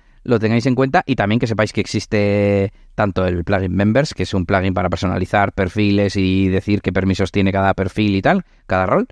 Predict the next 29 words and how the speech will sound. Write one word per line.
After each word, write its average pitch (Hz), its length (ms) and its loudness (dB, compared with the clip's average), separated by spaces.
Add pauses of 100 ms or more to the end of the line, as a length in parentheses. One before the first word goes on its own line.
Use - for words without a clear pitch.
(460)
y, 123 720 2
y 131 80 2
que 123 120 0
hay 120 120 2
uno 135 280 0
que 117 100 -6
te 107 100 -2
sirve 110 240 0
directamente 110 500 0
para 104 220 0
poner, 101 460 0 (200)
imagínate 92 520 0
que 95 80 -4
hay 92 120 0
alguien 135 360 0 (420)
que, 104 560 2
yo 117 120 2
qué 120 100 -4
sé, 123 240 0
puedes 131 200 0
controlar 120 560 0
ciertos 127 360 -2
permisos 120 400 0
por 120 200 -2
código 143 460 2
o 107 100 -4
por 98 380 0
un 110 520 4
constructor 113 520 0